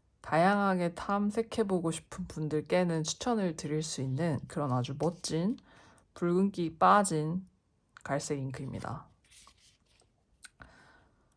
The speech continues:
그냥 그렇고 이거는 좀 예뻤지만 그래도 막 추천드릴 건 아니고 블리자드가 왔네요. 글라시어하고 블리자드 둘 중, 둘이 약간 색깔도 비슷하고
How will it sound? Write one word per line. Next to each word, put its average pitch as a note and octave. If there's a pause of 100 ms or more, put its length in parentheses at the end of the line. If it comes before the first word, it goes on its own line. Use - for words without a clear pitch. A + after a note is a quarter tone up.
(640)
그냥 E3
그렇고 F3+
이거는 F3
좀 E3+
예뻤지만 E3
그래도 E3
막 C#3+
추천드릴 C4
건 F3+
아니고 D3 (600)
블리자드가 F#3
왔네요. B2+ (500)
글라시어하고 C4+
블리자드 F#3
둘 F#3
중, F#3+
둘이 F#3+
약간 D3
색깔도 A3+
비슷하고 D#3+